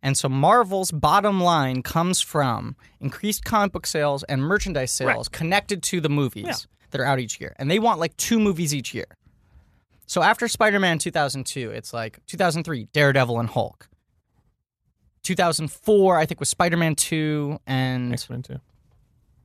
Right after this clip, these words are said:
Speaker 1: No, X-Men two was,
Speaker 2: It's
Speaker 1: oh, it was
Speaker 2: two thousand four.
Speaker 1: two thousand three. Whatever.
Speaker 2: It doesn't matter.
Speaker 1: They want a couple films a year so they
Speaker 2: Yeah,
Speaker 1: can
Speaker 2: yeah,
Speaker 1: keep
Speaker 2: yeah,
Speaker 1: the
Speaker 2: yeah.
Speaker 1: properties alive, right?
Speaker 2: Right, right, right,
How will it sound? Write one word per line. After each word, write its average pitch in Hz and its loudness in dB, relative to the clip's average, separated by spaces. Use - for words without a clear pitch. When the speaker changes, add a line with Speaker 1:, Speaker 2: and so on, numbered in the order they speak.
Speaker 1:
No, 160 4
X-Men 196 0
two 170 -2
was, 131 -2
Speaker 2:
It's - -20
Speaker 1:
oh, 220 8
it 175 -2
was 160 2
Speaker 2:
two 156 0
thousand 175 2
four. 208 -4
Speaker 1:
two - -8
thousand - -14
three. - -20
Whatever. 202 2
Speaker 2:
It 151 -10
doesn't 139 -6
matter. 107 -14
Speaker 1:
They 202 4
want 262 4
a - -10
couple 262 2
films 240 0
a 214 -2
year 180 2
so - -4
they 156 0
Speaker 2:
Yeah, 226 0
Speaker 1:
can 208 2
Speaker 2:
yeah, 180 -4
Speaker 1:
keep 165 -2
Speaker 2:
yeah, - -10
Speaker 1:
the 165 -4
Speaker 2:
yeah. - -16
Speaker 1:
properties 127 0
alive, 107 -10
right? 143 2
Speaker 2:
Right, 185 -6
right, 139 -12
right, - -20